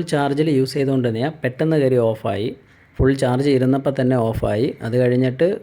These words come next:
ഒന്ന് ചാർജ് ഇട്ട് നോക്കി, ഒരു on ആയിട്ടില്ല. അങ്ങനെ ഒരാഴ്ചയായിട്ട് ഇത് വീട്ടിൽ ഇട്ടിരുന്നതാണ്. അപ്പം ഇപ്പോൾ വന്നപ്പോഴാണ് സമയം കിട്ടിയത് ഈ കസ്റ്റമറിന്. അപ്പം അങ്ങനെ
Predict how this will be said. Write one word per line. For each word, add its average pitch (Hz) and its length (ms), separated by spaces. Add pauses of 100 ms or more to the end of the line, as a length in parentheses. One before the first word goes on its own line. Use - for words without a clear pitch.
(220)
ഒന്ന് 139 220
ചാർജ് 131 340
ഇട്ട് 139 260
നോക്കി, 113 340
ഒരു 120 120 (120)
on 117 160
ആയിട്ടില്ല. 110 360 (120)
അങ്ങനെ 110 240
ഒരാഴ്ചയായിട്ട് 113 640
ഇത് 117 80 (140)
വീട്ടിൽ 113 260
ഇട്ടിരുന്നതാണ്. 113 560 (440)
അപ്പം 107 220
ഇപ്പോൾ 127 320
വന്നപ്പോഴാണ് 120 640
സമയം 117 320
കിട്ടിയത് 110 400
ഈ - 80
കസ്റ്റമറിന്. 104 500
അപ്പം 113 160
അങ്ങനെ 104 180